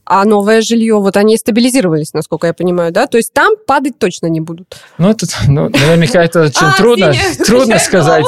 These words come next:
Speaker 1: думала.
Speaker 2: э, что будет, э,
Speaker 1: Можно
Speaker 2: падать,
Speaker 1: надеяться.
Speaker 2: что не будет падать, это от запроса,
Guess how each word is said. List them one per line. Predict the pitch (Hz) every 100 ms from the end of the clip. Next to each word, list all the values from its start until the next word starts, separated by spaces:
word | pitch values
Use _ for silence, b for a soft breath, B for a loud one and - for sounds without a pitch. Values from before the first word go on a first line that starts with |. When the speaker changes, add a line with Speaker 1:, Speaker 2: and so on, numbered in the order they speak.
| 156
Speaker 1:
думала. | 151 139 135
Speaker 2:
э, | 135
что | - 190
будет, | 170 190 170 135
э, | 160
Speaker 1:
Можно | 151 131 143
Speaker 2:
падать, | 175 160
Speaker 1:
надеяться. | 170 -
Speaker 2:
что | 185
не | 175 156
будет | 160 208 147
падать, | 147 147 139 123
это | 135 135 123
от | 123
запроса, | 117 127 151 185 - 120 113 110 110 107 101 98